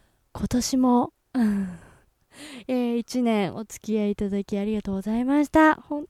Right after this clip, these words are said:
当に本当に皆さんには大感謝です。えーと、来年もまだマイペースでいろいろね、やっていきたいと思ってますので、またよろしくお願いします。ということで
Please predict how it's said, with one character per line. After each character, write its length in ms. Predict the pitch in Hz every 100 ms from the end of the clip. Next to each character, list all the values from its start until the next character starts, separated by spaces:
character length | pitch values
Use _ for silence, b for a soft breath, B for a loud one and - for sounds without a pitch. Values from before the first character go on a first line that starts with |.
| _
当 80 | -
に 160 | 302 302
本 200 | 302 - -
当 80 | -
に 100 | 330
皆 240 | 285 285
さ 220 | - 269
ん 200 | 269 269
に 100 | 269
は 80 | 262 - _ _ -
大 220 | - 220 _
感 240 | - 262
謝 160 | 269 285
で 140 | 285
す。 160 | 294 - b b b b b b
え 40 | 220
ー 420 | 208 185 180 185 -
と、 180 | 180 180 b b b b _ _ -
来 160 | 180 196
年 160 | 196
も 280 | 185 175 175 _ _ _ _ _
ま 160 | 220 196
だ 140 | 196
マ 140 | 196 202
イ 80 |
ペ 160 | 208 262
ー 20 |
ス 160 | 254 226
で 80 | 220
い 120 | 214
ろ 120 | 214
い 40 | 214
ろ 200 | 220 226 _ _ _ -
ね、 140 | 254 _ -
や 100 | 185
っ 20 |
て 80 | 196
い 40 |
き 60 | -
た 100 | 220
い 80 | 226
と 120 | 208
思 180 | 214 226
っ 40 |
て 120 | 226
ま 180 | 226 226
す 120 | -
の 180 | 226 220
で、 380 | 208 277 262 - _
ま 100 | 202
た 220 | 185 185 - _ -
よ 120 | 170
ろ 80 | 165
し 100 | -
く 120 | 190
お 40 | 175
願 120 | 175 175 180
い 40 | 196
し 180 | -
ま 160 | 262 370
す。 80 | -
と 80 | 349
い 40 |
う 40 |
こ 120 | 349 381
と 120 |
で 80 | 440